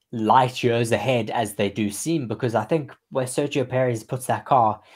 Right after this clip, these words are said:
is a pretty true reflection of the car. Of course, in some races he has had a bad weekend,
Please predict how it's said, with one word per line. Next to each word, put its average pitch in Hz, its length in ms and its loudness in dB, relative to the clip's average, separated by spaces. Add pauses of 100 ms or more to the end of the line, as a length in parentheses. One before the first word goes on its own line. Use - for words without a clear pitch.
(460)
is 196 180 0
a 202 40 -6
pretty 180 380 2
true 170 260 2
reflection 165 600 2
of 151 220 4
the 185 80 -4
car. 202 380 4 (280)
Of 139 160 0
course, 131 280 4
in 131 80 -2
some 123 240 0
races 113 380 2
he 107 120 0
has 117 220 4
had 113 200 2
a 107 40 -6
bad 113 280 2
weekend, 123 560 -2